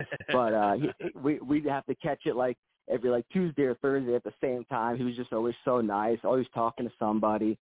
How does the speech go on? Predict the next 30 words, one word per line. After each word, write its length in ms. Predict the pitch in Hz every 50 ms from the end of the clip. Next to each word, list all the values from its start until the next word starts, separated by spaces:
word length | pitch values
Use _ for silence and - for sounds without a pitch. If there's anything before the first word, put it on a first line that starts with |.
| _ _ _ _ _ _ -
Um, 420 | 123 117 113 110 107 104 104 104
just 140 | 131 131 131 -
a 80 | 120 113
very 440 | 110 104 107 123 127 131 127 120 120
nice 300 | 110 107 110 117 110 - -
man. 400 | 107 107 107 110 113 110 107 101 - _ _ _ _ _ _ _ _ -
Uh, 180 | - 92 82 78 -
you 120 | 135 127
know, 80 | 117 117
co-, 180 | - 175 156
he 140 | 143 160 165
was 140 | 165 147 127
a 40 | 127
couple 300 | - 165 135 - - 131
years 260 | 123 127 123 117 110
ahead 280 | 107 104 120 113 107 117
of 60 | 113
me. 280 | 117 120 117 113 113 - _ _ _ _ _ _ -
Um, 560 | 107 113 110 98 98 95 87 90 87 104 - _ -
but 220 | 117 117 110 -
I 80 | - 120
know 180 | 120 123 123
he 140 | 120 139 139
does 200 | 135 131 123 117 120
a 40 |
lot 240 | 110 113 120 120 107
of, 80 | 92 101
like, 160 | 98 101 101 - -
the 100 | 104 101 - - -
tr-, 80 | 143